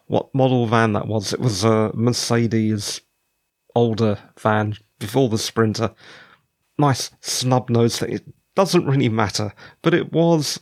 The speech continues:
a character in this. I thought Simon Pegg was largely surplus to requirements, sorry Simon,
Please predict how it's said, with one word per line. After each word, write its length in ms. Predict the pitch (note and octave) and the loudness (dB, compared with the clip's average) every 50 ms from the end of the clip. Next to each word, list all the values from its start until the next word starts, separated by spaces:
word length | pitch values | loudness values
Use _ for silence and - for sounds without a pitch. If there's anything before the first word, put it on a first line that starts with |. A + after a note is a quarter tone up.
| - | -2
a 140 | - C#3 C#3 | 0 0 0
character 640 | - - - - C#3 C3 B2 A2+ - - - A2+ G#2+ | 0 -2 -2 0 2 2 2 2 0 -2 -2 -2 0
in 260 | - A#2+ A#2 A2+ G#2+ | 2 2 2 2 2
this. 340 | G2+ G#2 G#2 - - - - _ _ _ _ _ _ _ _ _ _ _ _ _ _ _ _ _ _ _ _ _ _ _ _ _ _ - - | -2 -4 -4 -4 -8 -10 -12 _ _ _ _ _ _ _ _ _ _ _ _ _ _ _ _ _ _ _ _ _ _ _ _ _ _ -2 0
I 80 | D#3 | 0
thought 320 | D3+ - F#3 F3 - - - | 2 4 2 2 2 0 -2
Simon 360 | - D#3+ D#3 D#3 D3 C3+ B2+ | 0 2 2 4 2 2 0
Pegg 340 | - D#3+ E3+ F3+ E3+ - - | 0 2 2 2 0 0 -4
was 500 | - - C3 C3 C3 C3+ A#2+ - - - | -2 0 2 4 4 4 2 0 -6 -4
largely 760 | - C3+ C#3 E3 F3 F3 F3 D3+ - - C3+ C3 C3 B2+ A#2 - - - | 0 2 2 4 4 4 2 2 0 0 0 0 0 0 0 -2 -4 -6
surplus 520 | - - D3+ D3 C3+ - B2+ A#2+ - - | -4 0 2 2 2 2 0 -2 -2 -2
to 200 | - - B2+ B2 | -2 0 0 2
requirements, 640 | A2+ A#2 A2+ - - C3+ C#3 C#3+ D3+ D#3+ - - - | 2 0 -2 -2 0 2 4 4 4 2 0 -2 -4
sorry 240 | - - A2+ A2 A2 | -4 -2 0 0 0
Simon, 480 | - - B2 A#2 A#2+ A#2+ A#2 A#2 A2+ | 0 0 2 2 4 4 4 2 0